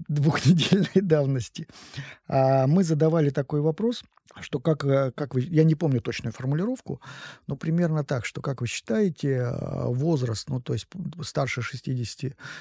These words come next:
лет, э, негативно влияет на интимную жизнь, на, на сексуальность или нет?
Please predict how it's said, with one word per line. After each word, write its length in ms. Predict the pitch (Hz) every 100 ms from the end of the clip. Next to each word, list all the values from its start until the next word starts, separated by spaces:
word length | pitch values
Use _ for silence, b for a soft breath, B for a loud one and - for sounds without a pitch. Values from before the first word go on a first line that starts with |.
| B
лет, 240 | 127 123 -
э, 380 | - - - 135
негативно 580 | 131 139 147 - 147 131
влияет 460 | 127 160 226 247 147
на 100 | 131
интимную 480 | 123 - 127 123 123
жизнь, 320 | 120 127 123
на, 340 | 117 123 127
на 140 | 123 117
сексуальность 720 | - - 127 117 117 120 -
или 160 | 143
нет? 320 | 156 135 143